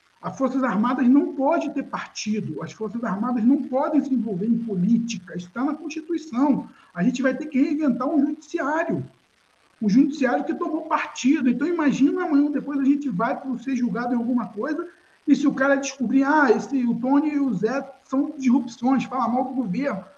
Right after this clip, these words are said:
talvez a gente possa sofrer consequências com isso tudo. Então, é um momento muito tênue de pensar qual o Brasil que nós vamos querer.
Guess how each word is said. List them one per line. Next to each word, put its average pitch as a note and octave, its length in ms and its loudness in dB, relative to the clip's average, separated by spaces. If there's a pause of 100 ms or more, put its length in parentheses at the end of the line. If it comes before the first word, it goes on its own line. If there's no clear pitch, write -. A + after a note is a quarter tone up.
talvez B3+ 240 4
a C#4+ 40 10
gente C#4+ 140 4
possa C4+ 240 -2
sofrer C#4 360 -4
consequências C#4+ 920 0
com G#3 160 -6
isso G3 320 -6
tudo. E3 240 -6 (500)
Então, D4 320 0
é F4+ 40 -2
um D#4+ 80 6
momento C4 340 8
muito D4 480 2 (140)
tênue C4 440 -2 (300)
de D#4+ 80 -8
pensar C#4+ 380 -2
qual E4+ 380 -2
o G4 40 -4
Brasil C4 540 -2
que - 100 -6
nós D#4 220 -2
vamos D4 320 -4
querer. C#4+ 500 -6